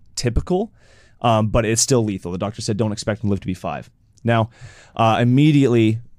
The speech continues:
uh, my wife basically said, "We should, we can either just do what the doctor says," said, "Make as many memories as you can," or she said, "We can fight," and she said, "We're gonna fight." So she immediately reached out, reached out to the Wilder Nation Foundation. They've been working on treatments and everything for the past ten odd years because he lost a son to the same disease.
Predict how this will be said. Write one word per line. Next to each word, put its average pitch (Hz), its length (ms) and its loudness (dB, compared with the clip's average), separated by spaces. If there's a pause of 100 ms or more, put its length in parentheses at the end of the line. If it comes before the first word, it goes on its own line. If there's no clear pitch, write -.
(140)
uh, 101 220 0
my 107 140 2
wife 110 220 2
basically 107 240 -2
said, 98 160 -2 (120)
"We 101 100 -8
should, 104 160 -10
we 104 120 -4
can 110 160 -6
either 98 360 -4 (1120)
just - 300 -2
do 139 80 4
what 135 60 4
the 117 60 -2
doctor 117 240 -2
says," 131 400 2
said, 107 320 2 (180)
"Make 113 200 0
as 110 100 -2
many 117 220 2
memories 117 340 2
as 98 100 -2
you 92 60 -6
can," 170 360 -2 (540)
or 127 160 2
she 113 80 -2
said, 123 120 0
"We 110 60 -2
can 101 120 -4
fight," 95 180 0
and 92 100 -6
she 110 120 -2
said, 101 120 -4
"We're 98 120 -4
gonna 82 120 -8
fight." - 260 -12 (520)
So 120 120 -4
she 113 140 -4
immediately 110 280 0
reached 107 220 -2
out, 123 180 2
reached 113 220 0
out 90 60 -2
to 87 60 -8
the 107 80 -6
Wilder 117 340 2
Nation 113 280 0
Foundation. 107 640 -4
They've 110 180 -2
been 107 160 -4
working 107 320 -2
on 101 240 -4
treatments 101 480 -4
and 101 80 -6
everything 98 240 -8
for 101 140 -10
the 92 80 -6
past - 320 -8
ten 110 240 -4
odd 98 180 -4
years 101 240 -6
because - 340 -8
he 107 120 -4
lost 95 280 -2
a 90 60 -10
son 98 220 -6
to 90 60 -10
the 98 60 -6
same 92 220 -6
disease. 95 400 -4